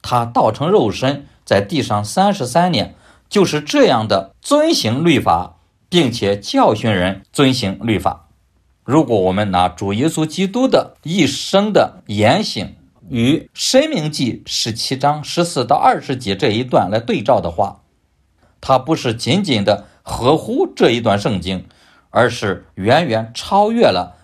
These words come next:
这一段圣经中所记载的。弟兄姊妹，如果我们真的盼望这样的君王能做我们的王，做我们的主，这绝对不是一个幻想的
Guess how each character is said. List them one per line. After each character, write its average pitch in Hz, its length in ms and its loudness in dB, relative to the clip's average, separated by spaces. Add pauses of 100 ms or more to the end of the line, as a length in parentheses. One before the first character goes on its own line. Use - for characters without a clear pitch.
(140)
这 - 200 4
一 110 100 2
段 110 180 2
圣 113 240 -4
经 101 220 -4
中 131 300 -4 (100)
所 101 460 -2
记 143 180 -2
载 82 220 0
的。 - 160 -14 (840)
弟 123 140 -2
兄 107 160 0
姊 87 140 -6
妹， 82 180 -6 (560)
如 269 220 2
果 208 120 4
我 143 80 0
们 160 160 -6
真 285 220 0
的 190 120 4
盼 170 340 -2
望 - 280 -2
这 330 220 4
样 151 160 2
的 135 100 -2
君 180 280 0
王 104 260 0 (200)
能 190 200 2
做 214 240 0
我 147 240 2
们 165 160 -2
的 269 100 2
王， 98 400 -2 (220)
做 220 160 4
我 98 240 2
们 170 140 0
的 180 100 4
主， 98 280 -6 (500)
这 139 240 4
绝 120 260 2
对 135 180 2
不 147 180 -2
是 120 260 -4
一 135 120 -2
个 131 300 0 (120)
幻 233 360 0
想 87 300 -4
的 - 280 -2